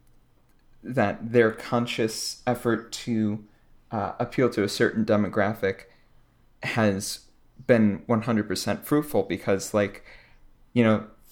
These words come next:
<laughs> there are four of us on this, on this podcast right now,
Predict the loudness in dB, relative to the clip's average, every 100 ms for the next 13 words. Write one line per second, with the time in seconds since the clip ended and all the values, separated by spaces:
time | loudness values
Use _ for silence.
0 | -6 -2 -2 -4 -12 4 6 6 4 6
1 | 8 8 6 2 2 0 2 2 0 -6
2 | -8 2 4 4 2 2 0 0 0 2
3 | 2 0 2 2 4 4